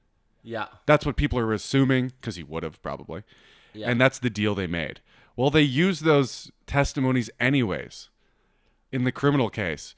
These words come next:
Speaker 1: And they're no more
Speaker 2: So he
Speaker 1: supposed
Speaker 2: got
Speaker 1: to,
Speaker 2: out
Speaker 1: yeah.
Speaker 2: on a technicality, which is fucked up 'cause he obviously did it, right?
Speaker 1: Yeah.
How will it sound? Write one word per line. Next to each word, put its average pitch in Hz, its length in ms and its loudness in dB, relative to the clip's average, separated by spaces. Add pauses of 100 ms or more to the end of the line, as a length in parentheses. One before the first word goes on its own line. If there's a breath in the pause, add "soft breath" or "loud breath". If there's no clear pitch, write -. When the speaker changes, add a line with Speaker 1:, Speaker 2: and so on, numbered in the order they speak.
Speaker 1:
And 104 120 -14
they're 113 100 -6
no 110 80 -12
more 107 160 -10
Speaker 2:
So 180 120 2
he 160 80 6
Speaker 1:
supposed 165 80 0
Speaker 2:
got 165 180 8
Speaker 1:
to, 131 100 0
Speaker 2:
out 170 180 6
Speaker 1:
yeah. 143 60 0
Speaker 2:
on 147 80 4
a 139 60 0
technicality, 147 720 4
which 131 180 -4
is 131 80 -4
fucked - 340 4
up 180 240 6
'cause 135 140 0
he 131 80 2
obviously 123 340 4
did 123 240 4
it, 101 220 0 (500)
right? 123 260 4
Speaker 1:
Yeah. 107 220 -10